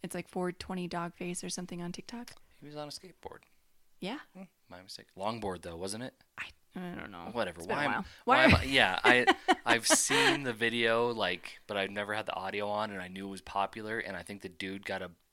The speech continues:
Speaker 2: like, a free vehicle and a bunch of stuff from Ocean Spray.
Speaker 1: Yeah.
Speaker 2: It's like, that's awesome. Cool.
Speaker 1: Yeah.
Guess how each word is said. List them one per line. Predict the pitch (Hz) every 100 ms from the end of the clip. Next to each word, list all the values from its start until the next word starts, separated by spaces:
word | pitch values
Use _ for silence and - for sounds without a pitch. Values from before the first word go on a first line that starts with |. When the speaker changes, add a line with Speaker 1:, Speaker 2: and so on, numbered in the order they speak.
| 95
Speaker 2:
like, | 90
a | 87
free | - 101 98
vehicle | 90 95 95 104 104 104
and | 92
a | 87 82 - - - _
bunch | - 98 -
of | 90
stuff | - 101 95
from | 95 90
Ocean | 98 - 110
Spray. | - - 110 120
Speaker 1:
Yeah. | 208 196 196 208 185 147
Speaker 2:
It's | -
like, | 151
that's | 139 135
awesome. | 123 120 - 82 -
Cool. | 117 101
Speaker 1:
Yeah. | 190 -